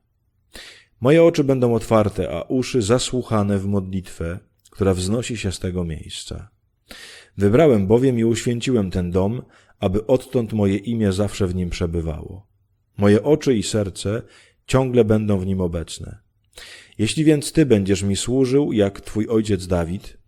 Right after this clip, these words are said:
i wypełnisz wszystko, do czego Cię zobowiązałem, jeśli będziesz przestrzegał moich praw i nakazów, wówczas ja utrwalę Twoją władzę królewską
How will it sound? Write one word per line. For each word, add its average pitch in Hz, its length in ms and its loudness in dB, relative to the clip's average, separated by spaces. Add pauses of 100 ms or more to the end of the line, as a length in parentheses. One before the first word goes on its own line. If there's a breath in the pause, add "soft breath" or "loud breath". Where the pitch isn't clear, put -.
(180)
i 113 60 -2
wypełnisz 123 540 0
wszystko, - 400 -4
do 90 100 0
czego 92 260 0
Cię 92 120 0
zobowiązałem, 87 880 -4 (580 loud breath)
jeśli 104 220 -4
będziesz 135 320 2
przestrzegał 139 680 0
moich 113 280 0
praw 117 240 0
i 117 60 -6
nakazów, 87 800 -6 (240)
wówczas 104 440 -2
ja 113 400 0
utrwalę 117 560 -2
Twoją 95 480 -4
władzę 98 360 0
królewską 90 760 -6